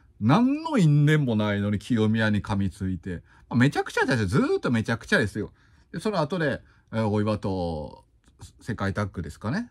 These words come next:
ん？ですけどね。あの、新日本の行った時もゲイブがこうめちゃくちゃみたいな。まあ、デスペラート選手がゲイブにはちょっと苦言を言ってて、こう、お客さんを、を怪我させるリスクがあるような場外での暴れ方ってちょっと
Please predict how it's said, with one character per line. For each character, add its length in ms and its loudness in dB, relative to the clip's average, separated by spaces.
ん？ 140 -6
で 140 -8
す 100 -18
け 80 -8
ど 60 -6
ね。 180 -6
あ 100 -6
の、 140 -4
新 180 -4
日 60 0
本 320 -4
の 100 -2
行 100 -2
っ 20 -16
た 120 -6
時 160 -4
も 120 0
ゲ 160 2
イ 40 2
ブ 120 -4
が 100 -6
こ 100 -8
う 60 -4
め 100 -4
ち 80 -12
ゃ 80 -10
く 100 -20
ち 120 -18
ゃ 120 -12
み 100 -16
た 120 -18
い 40 -18
な。 40 -18
ま 80 -4
あ、 40 0
デ 100 0
ス 100 -12
ペ 120 -2
ラ 80 -4
ー 40 -4
ト 80 -12
選 260 -12
手 120 -6
が 260 -4
ゲ 220 -4
イ 40 -4
ブ 60 -8
に 60 -4
は 80 -2
ち 60 -6
ょ 20 -2
っ 20 -6
と 80 -6
苦 160 -2
言 220 -2
を 20 -2
言 120 2
っ 20 -2
て 180 -8
て、 320 -4
こ 120 -2
う、 20 -
お 40 0
客 260 -2
さ 200 0
ん 380 0
を、 100 -6
を 100 -2
怪 220 -4
我 100 4
さ 120 -2
せ 120 2
る 100 2
リ 140 2
ス 100 -8
ク 140 0
が 140 0
あ 60 0
る 80 0
よ 100 -2
う 20 -2
な 100 0
場 280 0
外 220 0
で 100 0
の 220 -2
暴 260 0
れ 100 0
方 240 -2
っ 100 -6
て 140 -8
ち 100 -6
ょ 40 -2
っ 60 -8
と 260 -4